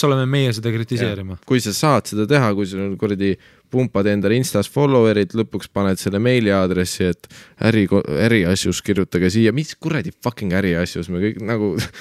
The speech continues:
Speaker 1: Jaa.
Speaker 2: fucking, et, et see kuupäev seal või? Või no, jaa, äriasjus.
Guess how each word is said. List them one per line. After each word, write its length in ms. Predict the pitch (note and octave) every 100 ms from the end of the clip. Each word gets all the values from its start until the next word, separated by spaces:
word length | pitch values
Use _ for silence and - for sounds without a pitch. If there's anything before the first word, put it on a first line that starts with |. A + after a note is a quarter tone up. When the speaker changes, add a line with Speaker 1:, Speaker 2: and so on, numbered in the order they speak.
| -
Speaker 1:
Jaa. 180 | C#3 B2+
Speaker 2:
fucking, 380 | A2+ G#2 G#2+ F#2+
et, 220 | G2+ F#2
et 220 | G#2 F#2+ - F2+ G2+ A2 A2+ - A2
see 220 | A2 A#2
kuupäev 460 | G#2 A2+ F#2+ F#2+ F2
seal 320 | A2 A2 F2
või? 140 | D#2+ E2 - -
Või 140 | G2+ G#2
no, 100 | G#2 G#2+ A2 F#2+
jaa, 200 | C3 A#2 G2+ G#2
äriasjus. 580 | G2+ E2+ F2 - D#2+